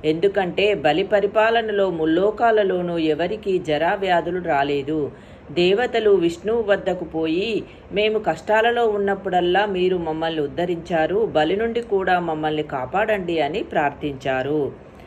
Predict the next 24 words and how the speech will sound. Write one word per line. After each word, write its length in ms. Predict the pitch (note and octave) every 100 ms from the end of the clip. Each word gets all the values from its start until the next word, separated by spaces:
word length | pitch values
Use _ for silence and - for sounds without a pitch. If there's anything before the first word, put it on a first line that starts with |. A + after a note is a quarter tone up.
| - -
బలికి 460 | E3+ G#3+ B3+ A#3+
దేవతలకు 720 | F3+ F3 F#3+ A3+ A3+ G#3+ G3
ఏమాత్రమూ 800 | F3 E3 F3 G#3+ G#3 G3 E3+ E3
భేదం 420 | D3+ C#3+ D3+ F#3+ G#3
లేదు. 360 | D#3+ C3 A#2+ - - - -
"బలి 340 | F3 F#3 A#3+
నా 180 | A3+ G3+
భక్తుడు 440 | E3+ D3+ - A3
కాబట్టి 680 | A#3 G#3+ F#3 E3+ F3 G#3 A#3
నేను 260 | E3+ F3 D#3+
అతనితో 400 | E3 E3+ F3+ F3+
యుద్ధం 420 | D#3 D3 F#3+ A3+
చేయలేను. 800 | - F3+ F3 D#3 D3 D#3 D#3 A#2+ -
ఏదైనా 540 | E3 G3 A#3+ A#3+ A#3
మార్గం 540 | G3 D#3+ E3 E3+ A#3 A3
ఆలోచించి 760 | D#3+ D#3+ E3 E3 D#3 D#3 D#3
మీకు 340 | D3 E3 D#3 D3
మేలు 260 | D3+ F#3
చేస్తాను" 680 | G#3+ G3 F3+ - E3+ D#3+ D3+
అన్నాడు 440 | C#3 C#3 C#3 E3 A#3+
విష్ణువు. 500 | F3 - C#3+ A2+ - - - - - -
తర్వాత 440 | G#3 A#3 A#3+ A#3
విష్ణువు 960 | A3 F3 F3+ - A#3 G#3+ G3+ G3 - - - - -
అతిథిగా, 760 | D#3+ - A3+ A#3 G#3 G#3 F#3+